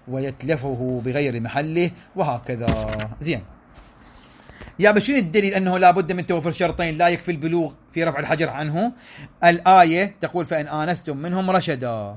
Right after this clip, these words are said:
فادفعوا إليهم أموالهم". إذا لم يكن رشيد فبمفهوم لا ندفع إليهم أموالهم. بالإضافة للنصوص ما رواه هشام عن أبي عبد الله عليه السلام: "انقطاع يتم اليتيم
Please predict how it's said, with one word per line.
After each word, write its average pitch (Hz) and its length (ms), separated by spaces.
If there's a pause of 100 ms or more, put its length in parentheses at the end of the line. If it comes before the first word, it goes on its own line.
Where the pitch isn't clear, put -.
فادفعوا 135 380
إليهم 190 240
أموالهم". 123 440 (280)
إذا 156 220
لم 151 140
يكن 151 180
رشيد 151 380
فبمفهوم 143 1000 (120)
لا 139 140
ندفع 151 220
إليهم 170 200
أموالهم. 113 760 (340)
بالإضافة 185 380
للنصوص 160 840 (300)
ما 151 200
رواه 151 400
هشام 170 300
عن 151 260
أبي 160 260
عبد 127 240
الله 135 220
عليه 139 280
السلام: 156 420 (320)
"انقطاع 156 640
يتم 156 320
اليتيم 170 640